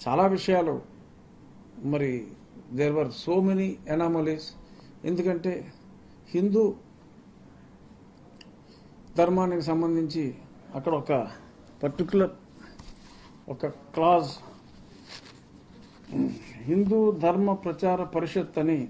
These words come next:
ఎస్టాబ్లిష్మెంట్కి ఈ యాక్ట్లో under వన్ వన్ టూ ఉంది.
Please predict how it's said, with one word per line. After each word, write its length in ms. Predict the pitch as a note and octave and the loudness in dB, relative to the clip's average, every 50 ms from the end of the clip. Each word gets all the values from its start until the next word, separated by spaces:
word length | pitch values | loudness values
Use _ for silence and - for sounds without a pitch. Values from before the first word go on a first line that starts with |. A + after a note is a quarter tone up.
| - - - - - - - - - - - - - - | -10 -16 -20 -20 -20 -20 -20 -20 -20 -20 -20 -14 -8 -6
ఎస్టాబ్లిష్మెంట్కి 1080 | D3+ C#3+ - G3 F3 E3 E3 E3 D3 - - D#3+ D#3 C#3+ D3 - D#3+ D3+ B2 A2 A2 - - - - - - - - - - - | -6 -4 0 0 0 0 0 -2 -6 -4 -2 -2 -2 -2 -2 -4 -4 -4 -2 -4 -6 -10 -16 -20 -20 -20 -20 -20 -20 -20 -10 -4
ఈ 100 | D#3+ D3+ | -2 2
యాక్ట్లో 520 | D3+ D3 C#3+ C#3+ - - E3+ D#3+ D3 A2+ G#2 - - - - - B2 | 4 4 4 2 2 0 0 0 0 0 -2 -8 -16 -16 -10 -6 -4
under 240 | C#3 C3+ C#3 C3 A#2 F#2+ - G2+ | -2 -2 -2 -2 -4 -6 -6 -4
వన్ 240 | A2+ C3 C#3+ D#3 D#3 | -2 0 0 2 2
వన్ 300 | D3+ D#3 D#3 D#3 D3 C#3 - - | 2 2 2 0 -2 -2 0 2
టూ 200 | F3+ E3+ C#3+ - - - - - - - - - - - - - - - - - - | 4 4 2 0 -4 -12 -20 -20 -20 -20 -20 -20 -20 -20 -20 -20 -20 -20 -18 -8 -2
ఉంది. 380 | C#3+ D3+ F3 E3 E3 E3 E3+ | 0 2 2 4 2 2 0